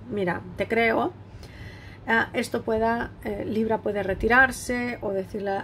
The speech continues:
a la persona esta que se retire, ¿m? Ah, vamos a ver, eh, en las relaciones de triángulo amoroso, que la cosa es como hay un riesgo esta semana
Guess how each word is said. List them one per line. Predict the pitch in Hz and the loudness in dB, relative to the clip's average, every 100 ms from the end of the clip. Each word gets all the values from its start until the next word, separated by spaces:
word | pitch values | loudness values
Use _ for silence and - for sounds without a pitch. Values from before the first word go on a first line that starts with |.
| - | -4
a | 196 | -2
la | 175 | -2
persona | 175 180 180 190 | -2 -4 -2 0
esta | 185 - 180 | -2 -2 -6
que | 196 | -4
se | 185 - | -6 -6
retire, | 196 175 - 202 - - - - 226 | -6 -6 -2 0 0 -4 -14 -12 -2
¿m? | 294 - - - - - - - - - - - - - - - - - - - - | 0 -2 -6 -12 -12 -12 -12 -12 -14 -14 -12 -14 -14 -14 -14 -12 -12 -12 -14 -8 2
Ah, | 285 285 277 277 269 262 | 6 8 8 6 6 2
vamos | 247 247 320 349 - | 0 4 6 6 4
a | 302 | 6
ver, | 294 294 294 302 269 | 8 10 8 4 0
eh, | 240 240 240 | 0 0 0
en | 247 247 | 0 2
las | 240 240 - | 0 -2 -6
relaciones | 233 240 226 220 277 277 247 | -4 0 0 0 2 4 2
de | 220 | 0
triángulo | 220 226 233 233 220 | 0 0 2 2 2
amoroso, | 220 240 302 294 - 294 453 - - - - - - - - - - - - - - - - | 4 6 6 4 2 2 0 -6 -16 -16 -16 -16 -16 -18 -16 -18 -18 -18 -18 -16 -16 -16 0
que | - | 6
la | 262 254 | 8 8
cosa | 294 294 320 294 277 | 4 4 6 6 6
es | 269 | 2
como | - 294 285 247 226 214 - | 2 4 4 2 0 0 2
hay | 262 285 | 4 6
un | 285 | 6
riesgo | 247 240 262 269 240 226 | 2 0 4 4 4 -2
esta | - 214 | -4 -6
semana | - 208 208 226 240 285 | -4 -4 0 0 2 0